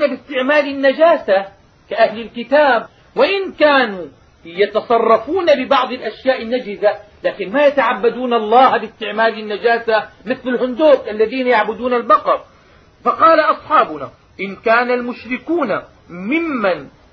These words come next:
لا يتعبدون باستعمال النجاسة كأهل الكتاب فآنيتهم كآنية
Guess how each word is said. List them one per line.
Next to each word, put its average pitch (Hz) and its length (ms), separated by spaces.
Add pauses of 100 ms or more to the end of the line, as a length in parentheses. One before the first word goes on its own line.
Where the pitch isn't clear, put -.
لا 214 420
يتعبدون 277 880
باستعمال 247 600
النجاسة 233 840
كأهل 220 300
الكتاب 247 800 (540)
فآنيتهم 294 760
كآنية 269 580